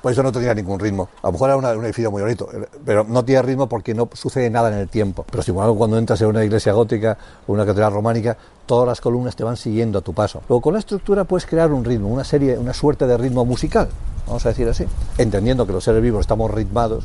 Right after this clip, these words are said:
pues sí que puedes encontrar esa, ese punto de unión, y por eso intentas hacer edificios vivos, porque crees que el edificio está vivo porque está estructurado y ritmado, tan vivo como está el ser vivo que lo habita.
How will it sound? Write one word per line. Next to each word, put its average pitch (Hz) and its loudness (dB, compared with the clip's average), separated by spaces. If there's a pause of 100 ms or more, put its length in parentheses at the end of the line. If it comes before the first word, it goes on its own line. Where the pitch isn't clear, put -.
(140)
pues - 2
sí 247 -2
que 214 4
puedes 135 0
encontrar 104 2
esa, - 2 (360)
ese 113 4
punto 117 2 (120)
de 123 0
unión, 175 2 (180)
y 117 -2
por 117 2
eso 135 0
intentas 127 2
hacer 131 0 (240)
edificios 120 2
vivos, 170 2
porque 101 -4
crees 135 0
que 110 0 (360)
el 104 0
edificio 127 0
está 135 0
vivo 139 0
porque 104 -4
está 123 -2
estructurado 143 -2
y - 0
ritmado, 143 2 (220)
tan 120 0
vivo 127 -4
como 120 -6
está 123 0 (300)
el 151 0
ser 139 4
vivo 120 0
que 117 -4
lo 98 -4 (240)
habita. - -4